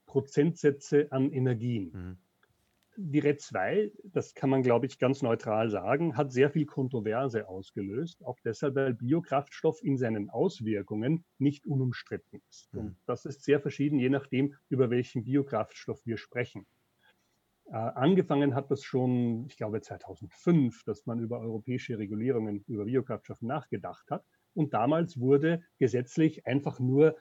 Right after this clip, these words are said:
Speaker 1: darüber nachgedacht, Prozentsätze an Biokraftstoffen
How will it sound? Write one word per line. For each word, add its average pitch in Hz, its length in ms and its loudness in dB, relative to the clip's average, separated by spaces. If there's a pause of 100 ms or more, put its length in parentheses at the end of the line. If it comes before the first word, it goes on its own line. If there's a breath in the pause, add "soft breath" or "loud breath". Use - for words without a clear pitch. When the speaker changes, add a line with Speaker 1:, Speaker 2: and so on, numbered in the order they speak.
Speaker 1:
darüber 127 400 2
nachgedacht, 113 720 -2
Prozentsätze 143 840 -2
an 120 140 -4
Biokraftstoffen 120 1040 -4